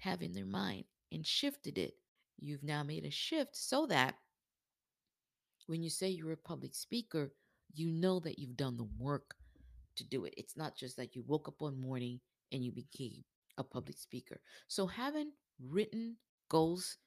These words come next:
written mission statements for your life, affirmations, wha-, like I said before, whatever you wanna call it, is very important.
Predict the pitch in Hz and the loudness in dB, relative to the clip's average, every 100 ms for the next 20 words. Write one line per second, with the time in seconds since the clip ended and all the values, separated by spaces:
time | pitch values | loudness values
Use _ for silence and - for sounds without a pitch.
0 | _ _ _ - 147 - 175 175 - 135 | _ _ _ -4 -2 0 -2 -4 -6 -2
1 | 156 - 165 170 - - 160 170 165 - | 2 2 0 -6 -6 -4 -4 -4 -8 -6
2 | 156 156 160 160 160 - _ _ _ _ | -4 -4 -4 -4 -6 -12 _ _ _ _
3 | _ - 123 - 139 135 139 139 - _ | _ -2 -2 -2 -2 -2 -2 -4 -10 _
4 | _ _ _ - 117 110 110 139 156 160 | _ _ _ -8 -4 -2 -2 -4 -2 -2
5 | 170 190 165 151 139 139 143 139 139 - | 0 0 2 2 0 -2 -4 -4 -6 -8
6 | - 151 135 143 _ _ _ _ _ _ | -6 -4 -4 -8 _ _ _ _ _ _
7 | _ _ 185 147 123 113 143 135 110 123 | _ _ 6 6 2 2 4 4 -2 -6
8 | - 98 - | -6 -6 -8